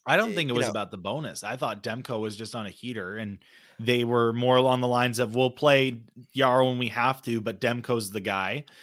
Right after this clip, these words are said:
Speaker 1: But I don't think they're gonna play him more regularly in this case. If those last two games prove anything, I think they're gonna be more tepid and careful if he plays.
Speaker 2: Well,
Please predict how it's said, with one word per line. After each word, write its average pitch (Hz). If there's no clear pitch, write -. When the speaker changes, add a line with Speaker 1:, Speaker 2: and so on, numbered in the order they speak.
Speaker 1:
But 131
I 117
don't 165
think 156
they're 135
gonna 131
play 131
him 131
more 117
regularly 104
in 98
this 101
case. 95
If 107
those 143
last 147
two 139
games 131
prove 117
anything, 120
I 117
think 127
they're 127
gonna 123
be 117
more 117
tepid 135
and 107
careful 113
if 98
he 104
plays. 117
Speaker 2:
Well, 135